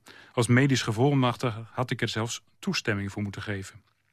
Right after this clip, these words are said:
De nieuwe verpleeghuisarts van het verpleegtehuis heeft dit besloten, hoor ik. Hij scheen mijn vader een beetje onrustig te vinden. Een nieuwe arts? Alweer? Amper geen drie maanden geleden maakte ik kennis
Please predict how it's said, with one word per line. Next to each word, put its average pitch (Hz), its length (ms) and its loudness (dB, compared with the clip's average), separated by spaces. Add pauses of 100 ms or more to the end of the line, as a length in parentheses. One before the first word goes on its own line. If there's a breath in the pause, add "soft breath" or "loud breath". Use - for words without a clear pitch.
(920)
De 120 100 -2
nieuwe 143 260 4
verpleeghuisarts 117 920 0
van 110 120 -4
het 101 80 -6
verpleegtehuis 107 680 -6
heeft 98 160 -12
dit 110 120 0
besloten, 110 440 -4
hoor 92 220 -10
ik. - 180 -20 (420 loud breath)
Hij 131 140 2
scheen 160 280 0
mijn 135 160 2
vader 123 420 -2
een 113 140 -2
beetje 120 340 -2
onrustig 110 600 -4
te - 140 -12
vinden. 87 360 -14 (680)
Een 160 140 -16
nieuwe 101 240 -4
arts? - 440 -8 (240)
Alweer? 113 580 -4 (680)
Amper 190 320 4
geen 113 280 -2
drie 143 200 2
maanden 151 340 0
geleden 131 480 -2 (360 loud breath)
maakte 135 320 0
ik 107 100 -6
kennis 135 480 -2